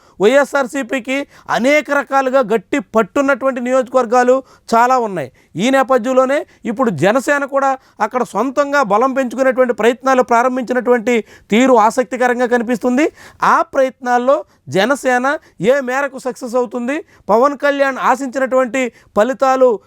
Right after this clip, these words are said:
ఏ రీతిలో దక్కుతాయి, అందులోనూ పొంగనూరు నుంచే ఈ ప్రస్థానం మొదలెడుతున్నటువంటి తరుణంలో పొంగనూరులో పబ్లిక్ నుంచి ఎలాంటి స్పందన వస్తుంది,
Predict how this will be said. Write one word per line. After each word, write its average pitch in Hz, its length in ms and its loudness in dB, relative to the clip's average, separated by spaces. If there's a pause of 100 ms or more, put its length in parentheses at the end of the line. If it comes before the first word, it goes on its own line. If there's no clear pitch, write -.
(120)
ఏ 220 220 6
రీతిలో 254 340 0
దక్కుతాయి, 254 580 0 (240)
అందులోనూ 277 380 0 (180)
పొంగనూరు 302 460 0
నుంచే 285 460 0 (240)
ఈ 285 200 -2 (260)
ప్రస్థానం 277 500 -2
మొదలెడుతున్నటువంటి 262 680 -2
తరుణంలో 247 520 0 (240)
పొంగనూరులో 277 600 2 (220)
పబ్లిక్ 226 440 -4
నుంచి 247 320 -4 (220)
ఎలాంటి 240 420 0
స్పందన 240 360 -2
వస్తుంది, 254 360 -4